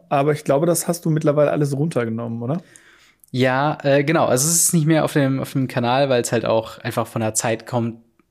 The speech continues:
Speaker 2: Das, also ich hab da auch viel Feedback zu bekommen, dass die Leute das nicht unbedingt gut finden, dass ich das wieder runtergenommen hab. Äh, das kann ich auch nachvollziehen. Es fühlt sich halt so an, als ob was weggenommen werden, äh, geworden ist, was man halt irgendwie nicht, ähm,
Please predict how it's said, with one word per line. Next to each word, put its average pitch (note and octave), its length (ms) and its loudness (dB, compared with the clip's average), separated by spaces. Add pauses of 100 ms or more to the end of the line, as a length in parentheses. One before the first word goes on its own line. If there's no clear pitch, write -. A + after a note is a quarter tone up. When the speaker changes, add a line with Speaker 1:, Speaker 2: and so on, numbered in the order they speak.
(160)
Speaker 2:
Das, C3 300 -4 (400)
also C#3 160 2
ich C#3+ 100 2
hab F#3 80 0
da F#3 80 4
auch D3 80 2
viel D#3+ 180 0
Feedback D#3 380 -4
zu D#3 120 0
bekommen, C#3 280 -2
dass B2+ 120 -4
die B2+ 80 0
Leute B2 180 2
das B2 180 -4
nicht B2 200 -6
unbedingt B2 420 0
gut C#3 200 -2
finden, D#3+ 340 0
dass D3+ 140 0
ich - 80 -12
das D#3 200 -8
wieder D3 100 0
runtergenommen D3 480 0
hab. D#3 260 -4
Äh, B2 160 0
das A#2 140 -2
kann E3 100 0
ich D#3 80 2
auch A#2 60 4
nachvollziehen. D3+ 640 -2
Es - 320 -8
fühlt C3+ 220 -2
sich - 100 -4
halt A#2 100 0
so - 60 -4
an, A2+ 80 -2
als A#2+ 140 -4
ob A#2 100 -8
was A2+ 160 -6
weggenommen B2+ 560 -2
werden, B2 680 -2
äh, B2 140 -8
geworden B2+ 600 -4
ist, B2+ 180 -6
was - 140 -8
man B2 80 -4
halt A#2+ 100 -4
irgendwie A#2+ 200 -6
nicht, - 300 -8 (640)
ähm, A2 580 0